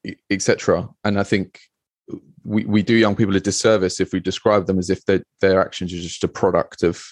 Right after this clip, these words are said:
internal drives, but we also do them a disservice if we don't recognize the extent to which they're influenced by the world around them. And that's why I think mattering can be helpful,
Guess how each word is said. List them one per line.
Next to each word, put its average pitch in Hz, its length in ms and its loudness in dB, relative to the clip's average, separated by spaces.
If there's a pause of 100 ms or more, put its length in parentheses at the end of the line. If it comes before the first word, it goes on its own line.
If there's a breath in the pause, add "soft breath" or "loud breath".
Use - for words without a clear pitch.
(460 soft breath)
internal 95 400 2
drives, 90 640 0
but - 80 -2
we 107 140 4
also 107 240 4
do 104 120 2
them 98 280 0 (400 soft breath)
a - 60 -2
disservice 98 500 2
if 90 80 -4
we 98 80 -4
don't 98 180 0
recognize 95 380 0
the 92 80 0
extent 95 340 -2
to - 140 -4
which - 160 -2
they're 92 100 2
influenced - 420 -4
by 87 120 2
the 90 100 2
world 90 160 4
around 90 280 2
them. - 120 -14 (720 soft breath)
And 107 100 0
that's 104 200 0
why 107 200 6
I 104 40 2
think 98 320 -4 (320)
mattering 101 480 2
can 92 120 -6
be 92 120 0
helpful, 104 600 -2